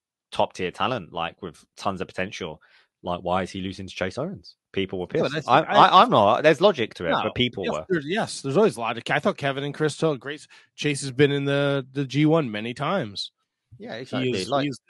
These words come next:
Speaker 2: he's the fucking senior guy of the A block.
Speaker 1: how many, how many years has Chase Owens been in New Japan? And Gabe Kidd is finally getting his first go here. Like, Chase Owens was a junior,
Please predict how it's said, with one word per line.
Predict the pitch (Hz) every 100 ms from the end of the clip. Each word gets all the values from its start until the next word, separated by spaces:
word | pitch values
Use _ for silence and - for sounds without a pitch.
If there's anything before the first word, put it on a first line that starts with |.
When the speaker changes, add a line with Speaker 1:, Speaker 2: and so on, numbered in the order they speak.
| -
Speaker 2:
he's | - 247
the | 247 262
fucking | - 269 254
senior | - - 269 254
guy | 196 196 254
of | 214
the | 151 185
A | 285
block. | 196 143 92 - _ _ _
Speaker 1:
how | - 139 165
many, | 180 185 170 143
how | - 156
many | 160 165
years | 160 165 160
has | 139
Chase | - 143 -
Owens | 147 127
been | 127 135
in | 123
New | 127 127
Japan? | 117 - 156
And | 104 92
Gabe | 110 117
Kidd | 123 117
is | 101
finally | - 113 113
getting | 110 110 110
his | 110
first | - 113 110
go | 113 120
here. | 113 160 120 78
Like, | 90 -
Chase | 110 113
Owens | 127 110
was | 113
a | 110
junior, | - 113 127 101 85 85